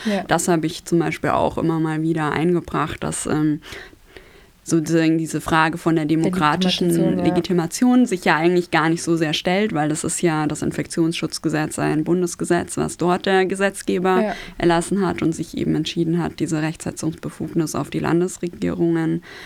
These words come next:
Speaker 2: zu übertragen. Von daher ist es jetzt nicht undemokratisch, aber
Speaker 1: Ja.
Speaker 2: dass man sich natürlich schon, ähm, dann irgendwann, ähm, fragen kann, ob da vielleicht die Parlamente nicht auch was mitreden sollten.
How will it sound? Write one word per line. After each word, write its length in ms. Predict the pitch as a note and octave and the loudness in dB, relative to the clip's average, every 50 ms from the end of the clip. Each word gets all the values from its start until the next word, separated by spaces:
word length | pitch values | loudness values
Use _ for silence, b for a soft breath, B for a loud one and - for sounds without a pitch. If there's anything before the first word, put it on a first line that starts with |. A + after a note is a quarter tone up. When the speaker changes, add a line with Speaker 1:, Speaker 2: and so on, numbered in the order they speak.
| B B - | B B -6
Speaker 2:
zu 140 | - - | -2 0
übertragen. 760 | E3 D#3 D#3+ D3+ D3+ - - D#3+ E3 E3+ E3+ E3+ E3 E3 E3+ E3 | 0 0 0 -2 -2 -2 0 2 2 2 2 4 2 2 2 0
Von 160 | E3+ - D#3 | 0 0 0
daher 240 | E3 F3 G3+ E3+ - | 2 2 2 2 2
ist 140 | F3+ F3 | 0 0
es 140 | - F3 F3 | 0 0 2
jetzt 220 | - F3 E3+ - - | 2 0 0 2 0
nicht 160 | E3+ E3+ - | 0 2 4
undemokratisch, 1080 | - A3+ B3 B3 A#3 A3 A#3+ A#3+ A#3+ - - A3+ A3+ A3+ A#3+ C4 - C#4+ C#4+ C#4 - | 4 6 6 6 4 2 0 0 -2 -2 -2 0 2 2 2 2 2 0 0 0 0
aber 120 | - - G3+ | 2 2 4
Speaker 1:
Ja. 40 | F#3+ | 4
Speaker 2:
dass 200 | E3 E3+ - - | 2 2 2 0
man 260 | D#3+ D#3 D3+ D3+ D#3 B B B B B B | 2 2 2 0 0 B B B B B B
sich 200 | - D3+ E3 - | -4 -4 0 2
natürlich 460 | E3+ D#3 D#3 - F3 D#3+ D#3 D#3+ - | 2 2 2 2 0 2 2 0 -2
schon, 400 | - D#3+ D#3+ D#3+ D#3 D#3 D#3 - - | 0 0 2 2 2 0 0 -2 -2
ähm, 280 | - D#3+ D#3+ D#3+ D#3 | 0 0 0 0 0
dann 180 | D3+ D#3 D3+ D#3 | 0 0 0 0
irgendwann, 640 | - D#3+ D#3+ D#3 D#3+ D#3+ D3+ D3 D3 D3+ D3+ D3+ - | 0 0 0 0 0 0 -2 -2 -2 -2 -2 -2 -2
ähm, 200 | - D3 D3+ D#3 | -2 0 -2 -2
fragen 400 | D#3 - - D#3+ D3+ D3 D3+ D#3 | -2 -4 -4 -2 -2 0 -2 -2
kann, 340 | - - F3 D#3 D3+ D#3 D#3 | -2 -2 -2 0 0 0 0
ob 260 | - - F3 - - | -2 -4 -6 -8 -8
da 140 | - - D#3+ | -8 -6 -6
vielleicht 300 | D3+ - D#3+ D#3 E3 - | -4 -4 -4 -4 -4 -6
die 40 | F3 | -8
Parlamente 560 | - F3 D#3 D3 D3+ D#3 D#3 D3+ D3+ - - | -8 -6 -4 -2 -2 0 -2 -2 -2 -2 -2
nicht 200 | D#3 - - - | -2 -2 -2 -2
auch 100 | - G#3 | -2 0
was 220 | A3 A3 G3+ G#3 - | 0 -2 -2 -2 -2
mitreden 800 | G#3+ G#3 G#3+ - - - - - - - G3 - - F#3+ F#3+ | -2 -2 -2 -6 -10 -6 -4 -4 -4 -2 -2 -2 0 -2 -2
sollten. 540 | F#3 F3 F3 F3 F3 F3 F3 - F3+ F3+ F3 | 0 0 2 2 2 0 0 0 -2 -2 -2